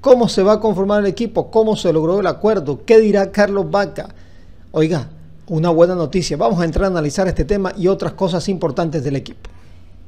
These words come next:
Y bien, mis amigos de Costa Deportes, tu canal, muy amables a todos por su sintonía, muchas gracias. Recuerda dejar tu like, recuerda que puedes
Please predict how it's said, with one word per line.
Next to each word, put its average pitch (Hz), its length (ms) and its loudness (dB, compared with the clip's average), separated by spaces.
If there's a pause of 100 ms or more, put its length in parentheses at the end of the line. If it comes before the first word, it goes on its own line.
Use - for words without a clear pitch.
(1160)
Y 143 100 -2
bien, 131 160 2
mis 160 160 2
amigos 240 400 4 (100)
de 214 220 2
Costa 240 320 -2
Deportes, 220 400 0
tu 190 80 -6
canal, 220 240 -2
muy 160 140 0
amables 156 300 0
a 143 80 0
todos 165 260 2
por 156 180 2
su 160 120 -2
sintonía, 165 520 0
muchas 156 260 -2
gracias. 202 540 0 (340)
Recuerda 156 920 4
dejar 170 440 2
tu 165 100 0
like, 190 220 4
recuerda 156 420 0
que 139 120 -2
puedes 175 440 4